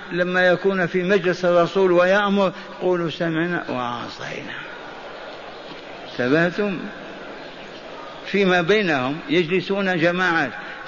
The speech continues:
"سمعنا وعصينا"، واسمع غير مسمع. لا سمعت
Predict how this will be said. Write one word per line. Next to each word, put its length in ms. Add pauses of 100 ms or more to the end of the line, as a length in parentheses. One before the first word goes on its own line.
"سمعنا 320
وعصينا"، 880 (1400)
واسمع 880 (960)
غير 340
مسمع. 540 (520)
لا 300
سمعت 520